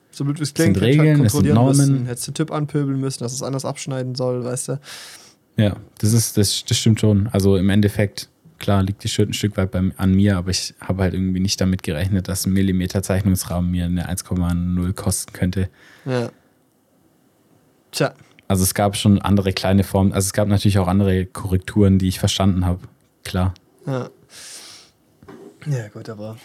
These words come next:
Speaker 1: das, äh, das so, ich bin da so froh, dass ich an der Hochschule bin, weil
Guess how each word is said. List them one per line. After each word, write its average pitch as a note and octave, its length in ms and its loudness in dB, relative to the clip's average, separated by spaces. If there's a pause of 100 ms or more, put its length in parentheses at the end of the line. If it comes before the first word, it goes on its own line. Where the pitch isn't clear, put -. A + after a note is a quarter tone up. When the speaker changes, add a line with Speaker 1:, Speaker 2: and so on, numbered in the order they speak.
(220)
Speaker 1:
das, - 440 -14
äh, B2 280 -10 (800)
das D#3 220 2
so, C#3+ 380 2
ich - 140 -12
bin D3 140 -2
da C#3 100 0
so C#3+ 140 0
froh, D3 220 -4
dass C3+ 180 -2
ich C#3 100 -6
an B2 80 -4
der B2 100 -4
Hochschule C#3 420 -6
bin, C3 380 -6
weil B2 380 -2